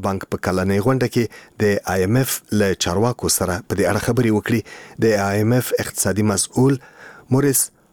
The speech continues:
اوبستفیلډ چې نن په بالي کې د پیسو د نړیوال صندوق د کلنۍ غونډې پر مهال په یوه خبري غونډه کې خبرې کولې، وویل چې د پاکستان هیڅ مقام په دې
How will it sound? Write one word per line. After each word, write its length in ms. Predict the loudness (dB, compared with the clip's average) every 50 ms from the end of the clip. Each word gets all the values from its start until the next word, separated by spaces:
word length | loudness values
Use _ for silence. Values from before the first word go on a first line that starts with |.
| _ _ _ _ _ _ -2 0
اوبستفیلډ 880 | 0 0 0 -2 -4 -4 -4 -6 -8 -6 -2 0 0 2 2 0 -2 -4 -10 -14 _ _ _ _ _ _ _ _ _ _ -2
چې 80 | 0 2 2 4
نن 140 | 2 2 0 -2
په 60 | -2 0 0
بالي 200 | 2 2 2 2 2
کې 180 | 0 0 2
د 120 | 0 0 0
پیسو 260 | 0 0 0 2 0 2 2
د 80 | 0 0
نړیوال 380 | 2 2 2 2 2 2 0 0
صندوق 380 | 0 0 0 0 0 -2 -2 -2
د 80 | -2 -2 -2
کلنۍ 300 | -2 0 0 2 2 2 2
غونډې 220 | 2 2 2 0 0 -2
پر 100 | -2 -2 -2 -2
مهال 260 | 0 0 -2 -2 -2 -2
په 100 | 0 0
یوه 140 | 2 0 0 -2
خبري 280 | -2 -2 0 0 2 2 2
غونډه 240 | 0 0 0 -2 -2 -2
کې 120 | -2 -4 -4 -4 -8 -20 -20 -20 -20 -20 -12 -4 0
خبرې 260 | 0 2 2 2 2 0 0
کولې، 280 | 0 2 2 2 2 2 2
وویل 380 | 2 2 2 2 2 2 0 0 0
چې 100 | 0 0 0 -2 -6 -18 -20 -20 -20 _ _ _ _ _ _ -4 0
د 180 | 2 2 2 0 -2 -4 -4
پاکستان 420 | -4 -4 -2 -2 0 0 0 2 2
هیڅ 120 | 2 0 0 0 -2
مقام 280 | -2 0 -2 -2 -2 0 -2
په 60 | 0 0
دې 80 | 0